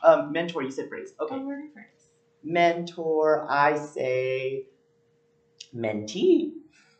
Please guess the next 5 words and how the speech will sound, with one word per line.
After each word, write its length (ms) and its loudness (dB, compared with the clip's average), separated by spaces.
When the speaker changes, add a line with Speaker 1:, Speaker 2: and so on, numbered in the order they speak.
Speaker 2:
Community. 640 -10
Speaker 1:
Family. 360 -4
Speaker 2:
Love. 240 -14
Education. 840 -6
Speaker 1:
Teacher. 720 -6